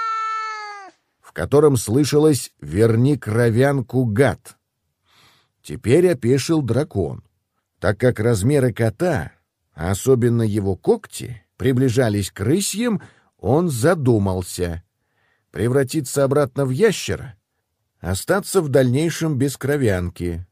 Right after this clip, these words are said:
Сцепиться с котом? Свои же засмеют, когда узнают. А родственнички всегда всё узнают. Не спуская взгляда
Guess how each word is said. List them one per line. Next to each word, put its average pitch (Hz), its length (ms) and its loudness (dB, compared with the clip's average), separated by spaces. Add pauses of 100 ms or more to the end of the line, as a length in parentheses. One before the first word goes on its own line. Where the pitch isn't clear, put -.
(420)
Сцепиться 131 680 -2
с - 120 -4
котом? 131 520 2 (560)
Свои 170 420 4
же 160 160 4
засмеют, 151 800 0 (120)
когда 120 320 4
узнают. 127 760 0 (360)
А 90 200 -4
родственнички 113 1000 -2 (440)
всегда 113 640 0
всё - 280 -2
узнают. 92 880 -4 (920)
Не 131 200 -2
спуская 139 640 2
взгляда 117 720 0